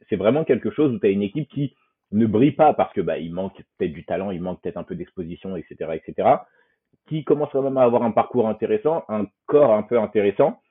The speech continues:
mais qui s'est, enfin, qui se frotte, en fait, à un mur qui est beaucoup trop, beaucoup trop violent. Et ça leur a pas mal empêché, bah, d'avancer avec ce groupe et ça a pas mal aussi peut-être empêché Tobias Harris de se développer dans cet effectif et d'avoir peut-,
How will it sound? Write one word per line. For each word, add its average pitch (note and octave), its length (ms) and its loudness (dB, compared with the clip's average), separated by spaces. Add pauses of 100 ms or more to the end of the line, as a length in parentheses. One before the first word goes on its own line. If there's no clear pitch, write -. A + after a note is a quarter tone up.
(140)
mais C3+ 300 4
qui A2 160 -10 (160)
s'est, A2 220 -2
enfin, F2+ 200 -10
qui - 140 -20
se - 180 -20
frotte, A#2+ 240 0
en D2+ 80 -8
fait, - 180 -2
à E2+ 220 0
un E2+ 220 -6
mur G2+ 240 -4
qui E2+ 100 -10
est D#2+ 80 -8
beaucoup E2+ 420 -6
trop, - 280 -8
beaucoup E2 260 -12
trop - 140 -10
violent. F2+ 320 -4 (200)
Et F#2 100 -4
ça F2 120 0
leur E2 140 0
a F2 260 0
pas G#2 100 0
mal A#2+ 180 4
empêché, G2+ 340 -2
bah, F#2 100 2
d'avancer F#2 460 0
avec F#2 240 -2
ce F2+ 60 -4
groupe G2+ 340 -2
et G2 200 2 (220)
ça F2 100 2
a E2 60 4
pas G#2 140 2
mal G2+ 140 2
aussi - 200 -6 (320)
peut-être - 340 0
empêché - 320 -6
Tobias F2 340 0
Harris F2 220 -2
de F2 100 -6
se D2+ 60 -10
développer F#2 400 -2
dans F2+ 160 -6
cet F2+ 160 -8
effectif A#2+ 360 -6 (440)
et G#2 80 2
d'avoir F2 320 0
peut-, E2 180 -12